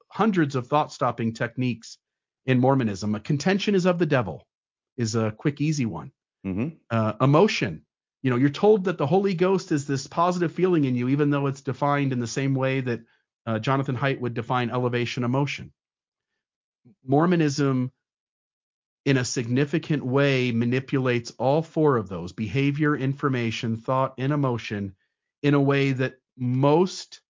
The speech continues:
Speaker 1: experts in this field agree that Mormonism, at least to a large extent, belongs in the category of high demand fundamentalist religion.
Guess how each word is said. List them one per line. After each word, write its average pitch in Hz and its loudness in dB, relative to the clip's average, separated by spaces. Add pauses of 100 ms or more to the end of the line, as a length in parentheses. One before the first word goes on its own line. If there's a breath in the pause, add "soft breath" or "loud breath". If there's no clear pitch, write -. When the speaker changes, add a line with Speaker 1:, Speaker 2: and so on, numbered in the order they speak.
(440)
Speaker 1:
experts 147 -2
in 131 0
this 131 -4
field 95 -4 (600)
agree 135 2
that 123 -4
Mormonism, 127 0
at 120 -6
least 147 -2
to 160 0
a 135 2
large 123 0
extent, 120 -4
belongs 120 -2
in 117 -2
the 113 -2
category 110 -4
of 107 -6
high 110 -4
demand 107 -4
fundamentalist 92 -6
religion. 123 -6